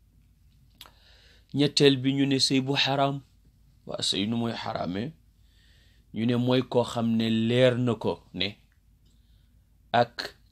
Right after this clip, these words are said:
caay-caay ak ndoomeeraame ngi ci moom, goo nga xam ne jigéen ju mu nekkal dana la lor, dana la tooñ. Ñu ne kooku sëy dafa xaraam ci moom, ndax lépp loo xam ne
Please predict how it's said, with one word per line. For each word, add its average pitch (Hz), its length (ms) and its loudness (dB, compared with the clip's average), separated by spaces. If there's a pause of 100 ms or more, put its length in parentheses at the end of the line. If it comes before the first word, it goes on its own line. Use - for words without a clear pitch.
(120)
caay-caay 113 720 2
ak 110 120 -8
ndoomeeraame 117 960 2
ngi 107 180 -4
ci - 120 -6
moom, 104 380 0
goo 107 180 -2
nga 110 120 0
xam 95 260 0
ne 80 100 -6 (1160)
jigéen 113 500 0
ju 110 140 -4
mu 123 140 0
nekkal 110 540 -2 (920)
dana 101 460 0
la 95 180 2
lor, 98 300 2 (320)
dana 98 240 -2
la 90 160 -2
tooñ. 95 300 -6 (1200)
Ñu 95 80 -4
ne 101 100 0
kooku 101 320 -6
sëy 104 400 -4 (520)
dafa 90 180 -8
xaraam 92 400 -4
ci - 100 -8
moom, 95 200 -10 (640)
ndax - 180 -8
lépp 98 380 -6
loo 98 220 0
xam 92 240 -10
ne 92 120 -8